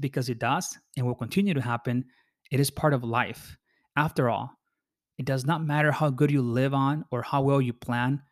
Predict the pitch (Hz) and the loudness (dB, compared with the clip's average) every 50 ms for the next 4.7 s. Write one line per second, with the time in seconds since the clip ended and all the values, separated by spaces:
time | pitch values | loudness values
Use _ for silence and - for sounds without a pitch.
0 | _ _ - - - - - 151 - - 180 151 139 - - 123 123 120 117 123 | _ _ -6 -6 -4 -2 -2 -4 -4 -4 -4 -4 -4 -4 -2 -2 0 0 0 -2
1 | 123 - - - - 117 123 - - 113 104 110 107 - _ _ _ _ _ _ | -2 -4 -6 -4 -4 -4 -4 -4 -6 -10 -12 -12 -14 -16 _ _ _ _ _ _
2 | _ _ _ _ _ 131 156 170 - 190 185 - 151 147 151 156 147 139 - 139 | _ _ _ _ _ 0 0 2 2 2 2 2 2 0 2 2 0 0 0 0
3 | 135 131 120 117 131 143 135 - - 131 127 - 120 98 90 - - - _ - | 2 2 2 2 0 0 0 0 0 -2 -2 -2 -6 -10 -10 -12 -14 -14 _ -2
4 | - 156 160 156 147 - 139 120 117 - - 110 110 123 | 0 2 4 4 2 2 0 -2 -2 -4 -6 -8 -10 -10